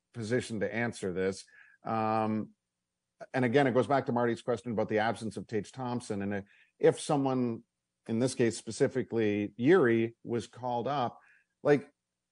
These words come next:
what's been the benefit organizationally to have him playing center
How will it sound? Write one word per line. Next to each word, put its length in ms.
what's 240
been 200
the 60
benefit 460
organizationally 840
to 80
have 180
him 120
playing 400
center 680